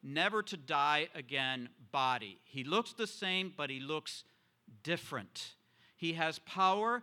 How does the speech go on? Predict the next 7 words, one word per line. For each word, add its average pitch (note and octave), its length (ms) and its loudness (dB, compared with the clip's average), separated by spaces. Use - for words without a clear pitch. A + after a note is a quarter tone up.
that D#3+ 180 0
he D#3+ 120 -2
did G#3 380 0
not G#3 300 2
have E3+ 680 2
as E3+ 360 0
a, D#3 320 0